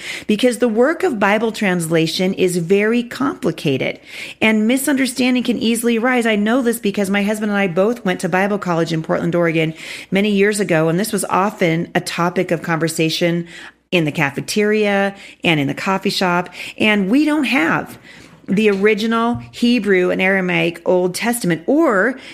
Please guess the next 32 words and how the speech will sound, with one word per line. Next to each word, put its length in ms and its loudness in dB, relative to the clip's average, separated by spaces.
the 140 2
original 420 0
Greek 380 0
New 120 0
Testament 540 -2
as 180 2
it 80 -2
was 180 -2
written 300 0
by 180 2
the 140 0
inspired 460 0
men 140 0
of 100 -2
God. 280 2
What 160 2
we 140 0
do 320 2
have 400 -2
is 120 2
an 140 0
Old 260 0
Testament 560 -2
in 160 2
Hebrew 880 2
or 200 2
Aramaic 640 2
and 320 0
thousands 840 0
of 220 2
Greek 300 0
manuscripts 840 -2